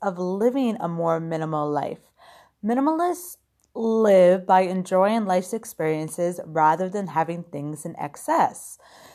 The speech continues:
This is not limited to clutter, but it also includes decreasing and getting rid of any debts.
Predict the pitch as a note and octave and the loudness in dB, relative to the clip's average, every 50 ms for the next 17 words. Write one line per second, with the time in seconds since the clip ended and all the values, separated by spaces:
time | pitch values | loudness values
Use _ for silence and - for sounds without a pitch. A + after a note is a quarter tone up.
0 | - _ _ - A#3+ C#4 D4 C#4+ F#4 E4+ D#4+ E4+ C4+ G#3+ A3 G#3+ G#3+ G#3 G3+ G3 | -20 _ _ 0 2 2 2 2 -2 -2 2 2 2 4 4 2 2 2 2 2
1 | F#3+ F#3 - F#3+ F#3+ - - E4+ F#4 F4 A3+ G#3 G3+ G3+ G3+ G#3 G#3 G3 G3+ G#3 | 0 0 -2 -8 -8 -2 4 6 6 8 8 8 8 6 6 4 4 4 4 2
2 | - - - A#3 B3 C#4 C#4+ C#4+ - - B3+ B3 A#3+ A#3 A3+ A3+ A3+ - G3+ G3 | 0 4 6 8 8 8 8 4 2 2 4 6 6 6 6 4 4 2 0 -4
3 | F#3+ - - G3+ F#3+ F#3+ F#3 - F#3 F3+ F3+ - - A#3 A3+ A3+ A3+ - A3 G#3+ | -6 -4 -4 -4 -4 -4 -4 -6 -8 -8 -8 -4 -2 -2 -2 -2 -2 -4 -4 -2
4 | G#3 G#3 G#3 G3+ G3+ G3+ - - F#3 F3+ F3+ F3+ E3+ F3+ F3 E3+ F#3 F#3 F3+ D3 | -2 -2 -2 -4 -4 -4 -2 -2 -2 -2 -2 -4 -2 -2 -2 0 -2 -4 -4 -4
5 | D#3+ D#3+ D#3 D#3+ D#3 - - E3+ D#3 - - D#3 D#3 D3 D3 D#3 D#3 D3 - A#3 | -2 -2 -2 -4 -4 -4 -6 -8 -8 -8 -12 -10 -10 -8 -8 -8 -8 -4 2 6
6 | A#3+ A3 - - - - - - - - - - | 6 6 6 2 -4 -16 -14 -12 -12 -12 -14 -16